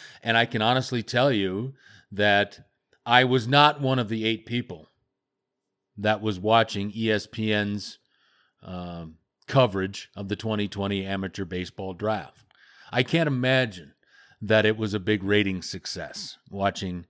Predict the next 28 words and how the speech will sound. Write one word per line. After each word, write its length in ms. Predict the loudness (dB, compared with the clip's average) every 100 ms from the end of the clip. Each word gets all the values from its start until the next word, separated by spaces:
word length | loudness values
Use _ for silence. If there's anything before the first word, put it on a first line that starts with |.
| _ -10
the 120 | -6
Major 320 | -2 -2 -2
League 180 | -6 -6
Baseball 460 | -8 -10 -10 -12 -12
draft. 420 | -14 -16 -10 -6
It 100 | 0
never 300 | 2 2 2
was 340 | 6 6 6
when 120 | 2 -2
it 80 |
was 180 | -2 -4
sixty-two 540 | -4 -6 -8 -4 -2 2
rounds 340 | 2 2 0
and 100 | -2
there 80 | -2
was 260 | -2 -4 -8 -20 -12 0
no 180 | 2 2
coronavirus 840 | 2 2 2 2 4 4 2 -4
and 80 | -6
there 80 | -4
was 100 | 0
no 180 | 2 4
racial 400 | 4 4 0 -4
tension 460 | -2 -2 -4 -6
and 100 | -4
there 80 | -4
was 160 | -6 -2
no 360 | 0 2 -2